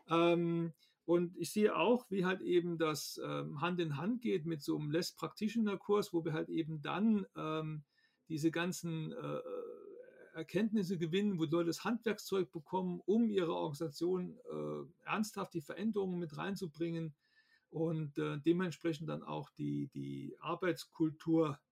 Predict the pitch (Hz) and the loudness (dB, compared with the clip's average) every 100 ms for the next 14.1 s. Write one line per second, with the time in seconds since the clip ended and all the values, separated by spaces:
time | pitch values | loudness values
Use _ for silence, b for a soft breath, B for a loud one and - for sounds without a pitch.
0 | - 143 143 139 156 135 180 156 127 127 | -12 -10 -8 -8 -8 -4 -2 -2 -6 -12
1 | 131 180 _ b b b b b b - | -18 -18 _ b b b b b b -4
2 | 151 160 165 170 165 165 - _ _ _ | 2 4 4 4 2 -2 -6 _ _ _
3 | _ 180 180 208 208 185 185 220 - - | _ -8 -2 -2 -2 0 0 0 -4 -4
4 | 175 214 220 - 226 208 196 175 180 180 | 0 2 0 0 0 0 -4 -2 0 -2
5 | - 160 160 160 160 196 220 240 - 208 | -4 -4 -2 -2 0 0 2 0 2 0
6 | 160 185 214 - 226 196 180 180 170 147 | 2 2 2 0 -2 0 0 2 0 0
7 | 170 208 214 214 202 202 196 208 196 170 | 0 2 2 4 6 6 4 0 -2 0
8 | 165 226 247 233 - 202 233 - - 180 | 2 2 2 0 0 -2 -2 -4 -10 -4
9 | 175 180 - 160 220 214 202 175 - 240 | -2 -2 -4 -2 -2 -2 -2 -4 0 0
10 | 247 214 233 - 214 - 196 220 220 214 | 2 0 -2 0 -2 -2 -2 0 0 0
11 | 175 254 180 156 160 160 156 147 143 156 | -2 -2 -2 -2 -2 -2 -6 -8 -10 -8
12 | 170 - 165 160 160 156 165 156 160 156 | -6 -4 -4 -2 -2 -2 -4 -4 -6 -6
13 | 160 147 - 151 160 151 147 151 147 147 | -6 -6 -6 -4 -2 -4 -4 -4 -4 -4
14 | 143 | -6